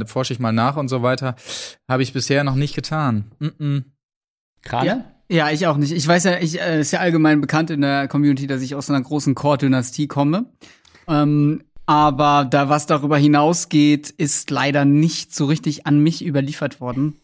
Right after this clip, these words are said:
Speaker 1: Ist auch
Speaker 3: Mein
Speaker 1: so schade, dass von diesem Chorgesang bei dir wirklich so gar nichts hängen
Speaker 3: <laughs>
Speaker 1: Ja.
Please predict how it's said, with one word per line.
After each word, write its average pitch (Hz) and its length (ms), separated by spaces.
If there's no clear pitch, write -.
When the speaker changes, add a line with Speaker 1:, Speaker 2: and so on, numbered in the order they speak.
Speaker 1:
Ist - 120
auch 147 60
Speaker 3:
Mein 139 120
Speaker 1:
so 185 120
schade, 208 380
dass 127 160
von 135 140
diesem 131 240
Chorgesang 143 500
bei 131 100
dir 123 160
wirklich 135 240
so 139 80
gar 185 260
nichts 175 260
hängen 165 520
Speaker 3:
<laughs> 277 800
Speaker 1:
Ja. 123 140